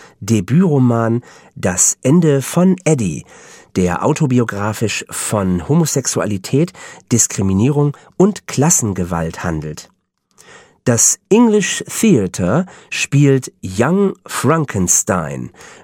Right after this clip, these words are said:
bis sechsten März und schiebt ein schwungvoll dramatisiertes Stück Wissenschaftsinfotainment nach, Secret Life of Humans, nach Y N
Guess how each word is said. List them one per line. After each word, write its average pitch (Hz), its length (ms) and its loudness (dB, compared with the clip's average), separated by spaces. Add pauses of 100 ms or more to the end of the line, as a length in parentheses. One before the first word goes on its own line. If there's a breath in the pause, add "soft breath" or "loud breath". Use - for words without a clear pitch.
(140)
bis - 360 2
sechsten 95 580 0
März 131 500 0 (360 loud breath)
und 233 340 2
schiebt - 500 -2
ein 151 240 2
schwungvoll 147 800 0
dramatisiertes 107 1000 -2
Stück - 320 -4 (260 loud breath)
Wissenschaftsinfotainment 107 2000 0
nach, 90 520 -4 (400 loud breath)
Secret - 600 0
Life 113 580 -2
of - 320 -2 (200)
Humans, 85 680 0 (340 loud breath)
nach 104 520 0 (340 loud breath)
Y 175 480 0
N 123 380 2